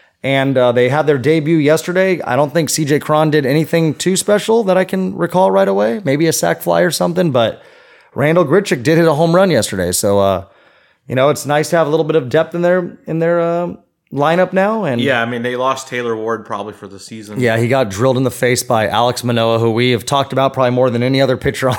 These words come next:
Speaker 1: this podcast. And, uh, yeah, so, uh,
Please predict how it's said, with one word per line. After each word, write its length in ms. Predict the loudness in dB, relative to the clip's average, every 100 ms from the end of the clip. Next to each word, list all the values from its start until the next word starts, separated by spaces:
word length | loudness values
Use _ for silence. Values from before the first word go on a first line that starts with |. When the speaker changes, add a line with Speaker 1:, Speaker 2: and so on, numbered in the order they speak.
| -4
Speaker 1:
this 160 | -6
podcast. 760 | -4 -4 -4 -2 -2 -2 -6 -16 -20 -20 -20 -20 -20 _
And, 420 | -8 -4 -2 -2 -2
uh, 520 | -2 0 -2 -4 -8 _ _ _ _ -4
yeah, 260 | -2 -2
so, 360 | -6 -4 -2 0
uh, 520 | -2 -2 -4 -4 -8